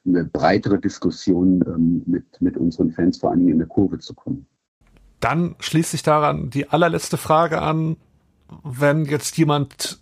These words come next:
Speaker 2: zuhört und sagt, „Ja, äh, Teilhabe und, ähm, mitdiskutieren und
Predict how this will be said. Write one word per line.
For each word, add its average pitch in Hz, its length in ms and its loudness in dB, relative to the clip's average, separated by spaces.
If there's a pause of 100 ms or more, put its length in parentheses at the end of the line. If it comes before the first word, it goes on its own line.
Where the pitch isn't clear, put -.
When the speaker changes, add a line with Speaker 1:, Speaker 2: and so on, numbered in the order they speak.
Speaker 2:
zuhört 170 520 2
und 147 100 -4
sagt, 135 280 -2
„Ja, 143 680 0
äh, 135 40 -6
Teilhabe 143 760 2
und, 131 640 -2
ähm, 117 400 0 (460)
mitdiskutieren 143 1000 0
und 127 680 -6